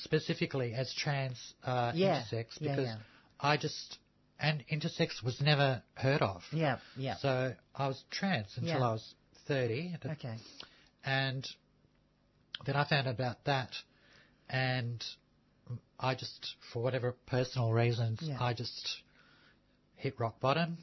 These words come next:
Speaker 1: I went
Speaker 2: Okay.
Speaker 1: through a really bad time.
Speaker 2: Right. It was a bit of a shock for you as well.
Speaker 1: It was a huge,
Speaker 2: Yeah.
Speaker 1: huge shock. And it made sense of why I had invasive surgery as a
Speaker 2: Yeah.
Speaker 1: teenager and behaviours and
Speaker 2: Yeah.
Speaker 1: whatever else.
Speaker 2: Yeah.
Speaker 1: So anyway, I came back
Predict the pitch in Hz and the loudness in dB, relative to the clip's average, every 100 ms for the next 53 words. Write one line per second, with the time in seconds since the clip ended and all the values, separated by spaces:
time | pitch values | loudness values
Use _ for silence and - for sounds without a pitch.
0 | - 139 120 117 110 117 127 131 123 117 | -12 -8 -2 -2 0 2 2 0 0 -2
1 | 110 - 143 135 135 135 143 123 120 - | -2 -2 0 2 0 -2 -4 -6 -10 -16
2 | - - 151 170 165 139 135 131 127 107 | -16 -4 0 2 2 2 2 2 0 -2
3 | - 107 107 104 - 110 101 131 127 123 | -2 -6 -6 -8 -8 -6 0 0 0 0
4 | 165 156 107 - 143 117 101 - 131 117 | 2 2 0 2 4 2 0 -2 -2 -2
5 | - 120 110 - - - - - - _ | 0 0 0 -12 -20 -20 -20 -20 -20 _
6 | - 135 135 131 - 143 117 143 139 139 | 0 2 4 0 -4 -6 0 2 2 -2
7 | _ _ _ _ - _ _ _ _ _ | _ _ _ _ -20 _ _ _ _ _
8 | - - 143 123 107 123 101 - 104 110 | -16 -2 0 0 -4 -4 -4 -8 -6 -2
9 | 120 117 120 120 113 110 - - - 117 | 0 0 0 0 -2 -2 -4 -4 0 0
10 | 113 107 98 101 139 139 135 135 131 113 | 0 -4 -4 -4 -2 -2 -2 -4 -4 -6
11 | 107 104 117 113 117 - 107 127 110 110 | -6 -4 -4 -2 -4 -4 -4 -4 -2 -4
12 | 113 120 - 135 123 - - - - - | -4 -10 -8 -10 -10 -16 -20 -20 -8 0
13 | 151 147 131 135 165 156 147 | 4 4 2 4 2 4 0